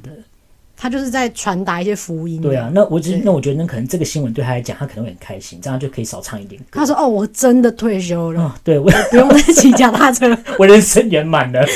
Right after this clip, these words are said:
Speaker 2: 对。
Speaker 1: 对啊。
Speaker 2: 我今天被我骑脚卡卡，骑卡，卡打卡那样子，这样子，每个间店都要唱这样子。
Speaker 1: 对，没错。
Speaker 2: 啊，
Speaker 1: 而且
Speaker 2: 那我觉得
Speaker 1: 哎，而且我，那我要问你一个问题哦，
Speaker 2: 嗨。
Speaker 1: 你有，那你看过有一些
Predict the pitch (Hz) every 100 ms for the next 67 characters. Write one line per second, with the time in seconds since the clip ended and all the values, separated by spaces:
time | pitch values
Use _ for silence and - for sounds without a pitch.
0 | 277 247 277 285 254 - 277 - - 226
1 | 226 202 196 349 330 330 320 320 - 294
2 | 302 - 277 - 247 240 247 247 - -
3 | - 247 311 320 247 247 - - - -
4 | - 233 226 196 240 240 247 254 233 196
5 | 180 170 240 208 190 208 208 226 254 247
6 | - 285 226 214 208 240 190 185 180 -
7 | 127 117 117 113 139 113 104 - _ -
8 | - 349 381 392 254 254 269 262 - -
9 | 185 - - 175 147 131 - 175 156 156
10 | 156 139 135 135 127 92 113 165 208 202
11 | 160 214 170 139 175 175 113 123 - 131
12 | 135